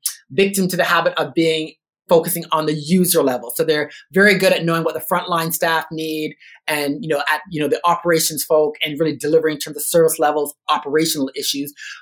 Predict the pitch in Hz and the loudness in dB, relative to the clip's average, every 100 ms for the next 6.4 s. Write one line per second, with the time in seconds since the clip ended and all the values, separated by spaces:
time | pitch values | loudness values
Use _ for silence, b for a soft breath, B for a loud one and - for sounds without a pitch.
0 | - 180 175 185 170 180 180 202 202 202 | 2 4 4 2 2 2 4 4 4 2
1 | - 202 190 180 180 175 - 170 143 175 | 2 0 0 -4 -2 -2 -2 -4 2 2
2 | 180 185 175 160 156 156 156 131 151 147 | 4 0 2 2 2 0 -2 0 2 2
3 | 127 - _ _ 135 165 180 175 165 170 | -2 -12 _ _ -2 4 6 6 4 2
4 | 165 160 160 165 160 156 143 151 143 147 | 2 0 2 0 2 0 -2 -4 -6 -6
5 | 151 B B 190 202 202 220 208 240 247 | -10 B B 2 2 4 6 8 6 4
6 | - 214 214 | 2 4 4